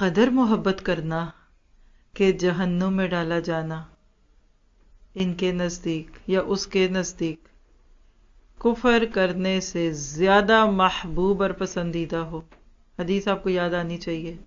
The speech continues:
"ज़ाक़ तामुल ईमान।" और ये सारी जो बातें लिखी हैं, अपने से नहीं लिखी, उन्होंने हदीसों से extract की हैं। Next, तलब इल्म, यानी दलाइल की रोशनी में अल्लाह, उसके दीन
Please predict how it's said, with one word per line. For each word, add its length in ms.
"ज़ाक़ 460
तामुल 520
ईमान।" 320
और 60
ये 120
सारी 380
जो 120
बातें 260
लिखी 220
हैं, 60
अपने 200
से 120
नहीं 140
लिखी, 220
उन्होंने 280
हदीसों 420
से 140
extract 420
की 100
हैं। 220
Next, 520
तलब 340
इल्म, 560
यानी 400
दलाइल 640
की 160
रोशनी 480
में 300
अल्लाह, 480
उसके 380
दीन 560